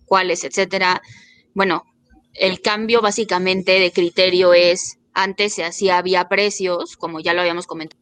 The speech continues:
en programas anteriores, creo que alguna vez lo dije, si soy repetitiva lo siento, pero, o sea, como está ahorita, vamos, como está ahorita funciona así, es vía precios, ¿no? La, la generadora de energía que lo haga a menor precio al día,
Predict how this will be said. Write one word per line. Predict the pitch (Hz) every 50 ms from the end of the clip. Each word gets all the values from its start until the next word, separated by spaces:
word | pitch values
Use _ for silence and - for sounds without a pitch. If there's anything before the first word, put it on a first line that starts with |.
| _ _
en | - 160 165 170
programas | 165 160 165 160 156 160 170 185
anteriores, | 175 165 160 165 165 175 175 170 165 160 160 185
creo | - - 165 165
que | -
alguna | 165 160 170 170 165
vez | 160 160 165
lo | 165 165 165 160
dije, | 165 170 170 - 165 175
si | - - 151
soy | - 165 156
repetitiva | 160 165 - _ - - - 165 - - - - 156 160 160
lo | 156 -
siento, | - - 180 175 170 - 185 185
pero, | - 165 156 156 143 - - - - - - - - - - - - - -
o | - 180
sea, | - 190 175
como | - 190 185 180
está | 180 - 220
ahorita, | 214 220 190 165 160
vamos, | 165 160 143 - - -
como | - 175 170 165
está | - - 180
ahorita | 185 202 196 202 190 196 180 180
funciona | - 180 170 175 175 - 185 175 175 175 175
así, | 185 - 262 247 208 -
es | - 165 165 175 180
vía | 175 190 196 202 208 208 -
precios, | 180 - 180 185 - - 120 - - - -
¿no? | 180 165 165 175 220 - -
La, | 170 180 - - - -
la | 185 175 175
generadora | - - 180 175 170 170 170 180 196 214 220
de | 220 202 180 175 - _ _ _ _ -
energía | 170 165 185 - - 208 202 196 196 202
que | 202 - 190 175 175 170
lo | 170 170 175 180
haga | 180 185 185 196 190
a | 190
menor | 185 185 190
precio | - 190 185 190 - - 190 180 170
al | 165 165 170
día, | 175 190 202 214 220 226